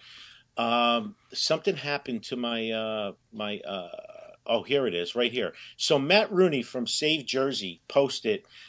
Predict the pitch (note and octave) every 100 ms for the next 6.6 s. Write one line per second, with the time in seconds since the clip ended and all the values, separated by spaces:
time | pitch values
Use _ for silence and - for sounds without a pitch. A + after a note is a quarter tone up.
0 | _ B2+ A#2+ A2 - B2 A2 B2+ A#2 -
1 | A#2 A2+ C#3 D3+ C3+ G#2 A#2 G2+ - A#2
2 | G#2 F#2 F#2 - - A2 G#2+ G#2 - F3+
3 | F#3 - A2 F#2 - C#3 D3 D#3+ - -
4 | D3 C#3+ C3+ B2+ G2+ - A2+ - A2 G2
5 | - - D3 - D3+ - - A2+ B2+ C#3
6 | C3 G#2+ G#2 F#2+ F2 D#2